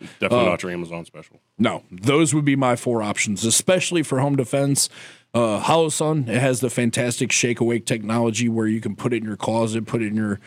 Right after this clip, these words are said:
Speaker 2: under your bed, wherever you keep your, your bump in the night gat, and, um, it will shut itself off. As soon as it feels the rifle moving, the optic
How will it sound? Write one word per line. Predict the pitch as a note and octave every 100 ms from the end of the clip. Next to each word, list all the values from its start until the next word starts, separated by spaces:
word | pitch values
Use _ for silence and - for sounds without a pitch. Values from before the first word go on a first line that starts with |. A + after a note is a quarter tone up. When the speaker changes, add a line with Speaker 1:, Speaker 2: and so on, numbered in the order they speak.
| - _ _ _
Speaker 2:
under | C3 B2
your | A2+
bed, | G#2 A#2+ A#2+ A2+
wherever | G#2+ G#2+ G#2+
you | G#2+ G#2
keep | - G#2+ A2
your, | G#2+ G2 - - _ _ -
your | G#2+
bump | G2+ A#2 A2+
in | A#2
the |
night | G#2+ A2 G#2
gat, | A2 G#2+ G#2 - - _ _ _ -
and, | A#2+ A2+ G#2+
um, | G#2 G2 F#2 _ _ _
it | A#2
will | A2
shut | G2 C#3+ B2+
itself | A2 B2 A2+
off. | C#3+ E3 D#3+ - - _ _ _
As | -
soon | - -
as | C3+ B2
it | C3 G#2
feels | C3+ C3 A#2+
the |
rifle | A#2+ B2 A#2+ A2+
moving, | G#2+ C3 C#3 D3+ C3
the | G#2
optic | G#2+ G#2+ G#2